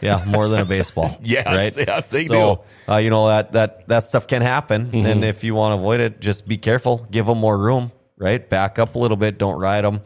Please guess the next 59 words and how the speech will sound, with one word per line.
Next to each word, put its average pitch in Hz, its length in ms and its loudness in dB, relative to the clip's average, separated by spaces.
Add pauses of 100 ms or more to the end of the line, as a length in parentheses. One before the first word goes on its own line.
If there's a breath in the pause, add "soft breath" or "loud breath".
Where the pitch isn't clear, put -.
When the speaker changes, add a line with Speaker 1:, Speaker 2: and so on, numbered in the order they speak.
(460 soft breath)
Speaker 1:
Uh, 92 260 2
or 98 300 -2
take 98 300 -6
another 98 260 0
lane 98 220 0
or 95 80 -2
just 87 180 -4
take 92 160 -6
another 80 220 -6
way. 67 160 -8 (360 loud breath)
Speaker 2:
And 156 200 0
remember 170 320 2
now, 151 280 0
uh, 139 200 0
th-, 131 180 -6
there 165 200 2
are 147 120 4
blind 117 380 -2
spots, 113 580 -2
uh, 117 100 -2
especially 120 500 -4
when 127 80 -2
you're 120 100 -2
driving 110 320 0
a 110 40 0
big 107 280 -4
truck 120 340 0
or 110 140 2
a 113 60 -2
semi. 107 480 -2 (320 loud breath)
Uh, 107 360 0
some 120 240 -6
of 135 40 0
these 139 160 -2
corners 151 480 0
we 139 160 2
make, 131 340 -4
you 123 100 -6
can't 139 480 -6
see 156 480 -8 (140)
every 135 460 -4
inch. 139 340 -6
We 120 120 -2
try 131 220 0
to 135 80 -2
do 120 140 4
the 120 80 0
best - 320 -4
we 120 120 0
can. 147 360 0 (320 loud breath)
Uh, 117 300 0
and 139 120 0
again, 143 300 0
you 143 100 4
mentioned 143 460 0
we 101 160 -4
get 117 140 -2
any 139 180 0
rain, 131 400 -2